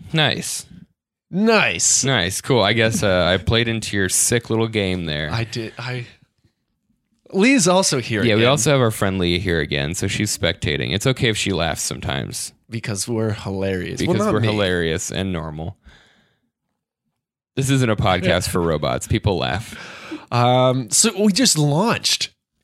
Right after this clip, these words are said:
Speaker 1: We do-, oh yeah, by the time you hear this, this is all launched. Yeah.
Speaker 2: Yeah, so we've,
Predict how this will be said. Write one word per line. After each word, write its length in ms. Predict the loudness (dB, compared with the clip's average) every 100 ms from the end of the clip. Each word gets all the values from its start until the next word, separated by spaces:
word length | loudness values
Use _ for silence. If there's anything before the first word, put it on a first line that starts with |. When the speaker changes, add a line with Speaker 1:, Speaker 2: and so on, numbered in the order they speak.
| -6
Speaker 1:
We 80 | -2
do-, 240 | 2 0 2
oh 160 | 2 2
yeah, 240 | 2 2
by 140 | 4
the 60 | 2
time 180 | 2 0
you 140 | 0
hear 200 | 0 0
this, 360 | 2 0 -2 -12 -18 -20 _ -4
this 160 | -2
is 100 | 0
all 200 | 0 0
launched. 440 | 0 -2 -4 -6 0
Yeah. 220 | 2 2
Speaker 2:
Yeah, 260 | 2 2 0
so 180 | 0
we've, 240 | 2 0